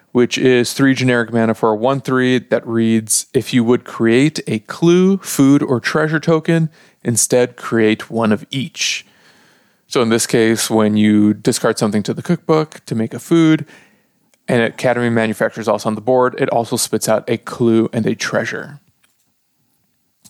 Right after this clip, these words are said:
And I think you can start to see just that Time Sieve engine start to come into focus from this, you know, three card combo-ish already.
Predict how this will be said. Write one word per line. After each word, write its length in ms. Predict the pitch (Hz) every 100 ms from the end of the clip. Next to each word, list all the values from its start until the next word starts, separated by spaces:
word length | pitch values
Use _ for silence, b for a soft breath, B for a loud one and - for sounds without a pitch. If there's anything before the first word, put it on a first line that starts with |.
| -
And 100 | 143
I 80 | 143
think 320 | 170 160 - B B
you 100 | 151
can 120 | 139
start 300 | - 160 143
to 80 | 131
see 500 | - - 120 107 107
just 280 | 104 107 -
that 180 | 104
Time 320 | - 123 107 107
Sieve 360 | - 107 104 -
engine 460 | 120 107 104 107 -
start 300 | - - 110
to 140 | - 104 _ _ _ _ _
come 180 | - 147
into 160 | 120
focus 400 | 117 110 104 107
from 400 | - - 113 104 101 _ _ _ _ -
this, 760 | 123 117 135 - - - - _ _ _
you 160 | 180 113
know, 160 | 107
three 800 | 110 - 117 120 120 120 120 117 -
card 520 | - 110 113 107 -
combo-ish 920 | - 131 113 110 123 - 107 107 - -
already. 500 | 123 107 107 104 110